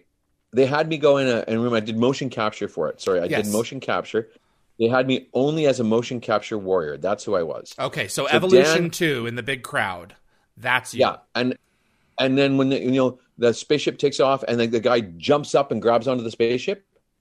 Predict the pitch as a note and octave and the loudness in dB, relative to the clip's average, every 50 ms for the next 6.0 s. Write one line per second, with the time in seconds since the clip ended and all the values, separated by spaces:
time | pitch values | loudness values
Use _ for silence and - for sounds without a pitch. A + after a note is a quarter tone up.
0 | _ _ _ _ _ _ _ _ _ _ _ _ _ B2 C3+ D3+ D3+ C#3 A#2 G2+ | _ _ _ _ _ _ _ _ _ _ _ _ _ 2 2 2 2 0 -2 -8
1 | F#2 A2 C#3+ E3 E3 C3+ D3 C#3 B2 B2 A#2+ G#2+ G#2 A2 A#2+ B2+ G#2+ E2 D#2 B2 | -2 0 2 2 2 4 4 2 4 2 0 -2 -2 2 2 2 2 2 -2 -6
2 | C#3 _ _ _ _ _ _ _ _ - B2 B2 A#2+ A#2+ A2+ - _ - B2 B2+ | -8 _ _ _ _ _ _ _ _ -2 0 0 0 0 -2 -6 _ 0 2 2
3 | C3 B2+ A2+ A#2 A#2 A2+ F#2+ A#2 A2+ A#2 A2+ G#2+ A2 G2 - - A#2+ A2 G2+ B2+ | 2 2 2 2 0 0 0 0 0 0 0 -2 -4 -6 -2 2 2 2 2 2
4 | B2+ A#2+ A#2 A2 A#2 A2 G#2+ - F#2+ F2 E2+ G#2 G#2+ A2+ - G2+ G#2 G2 F2 - | -2 -2 0 0 0 0 0 -2 -4 -2 0 0 0 0 -2 -2 -4 -4 0 0
5 | A2 G#2+ G#2 G#2+ G#2 G2+ G2 F#2 F2+ E2+ F#2+ G2 G#2+ - _ G#2 A2 B2+ - - | 0 0 0 0 -2 -2 -2 -4 0 0 -2 -2 -2 -4 _ 0 0 0 0 -2